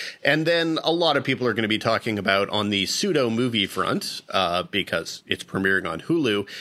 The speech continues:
uh, Happiest Season, which is being boasted about as a sort of trailblazing lesbian holiday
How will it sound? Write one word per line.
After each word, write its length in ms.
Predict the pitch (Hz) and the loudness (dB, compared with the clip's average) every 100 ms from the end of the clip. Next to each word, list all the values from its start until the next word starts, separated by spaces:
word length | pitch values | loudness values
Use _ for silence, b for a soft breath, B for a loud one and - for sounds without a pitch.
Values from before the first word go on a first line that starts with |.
| B _ _ - | B _ _ -2
uh, 220 | 120 110 | 2 2
Happiest 560 | 107 170 170 147 117 - | 2 0 0 0 -2 -4
Season, 580 | - 143 127 98 90 87 | -4 0 0 0 -2 -2
which 300 | 95 - - | -2 -2 -2
is 300 | 107 95 92 | -2 -2 -4
being 480 | - 98 95 92 92 B B B B _ - | -2 0 2 0 -2 B B B B _ 0
boasted 340 | 147 139 135 | 0 0 0
about 320 | 117 120 147 | 2 2 2
as 480 | - 98 98 95 - | 2 2 2 -2 -4
a 460 | 104 104 101 95 95 | -2 2 2 2 0
sort 260 | - 101 | 0 -2
of 140 | 101 - | -2 -2
trailblazing 1120 | - 135 117 107 110 110 101 113 110 110 107 B B B B B B - | 0 2 2 2 2 2 2 0 0 0 -2 B B B B B B -2
lesbian 380 | 120 135 143 | 0 2 0
holiday 800 | 120 156 131 123 123 123 123 120 | 2 2 2 2 2 2 2 -2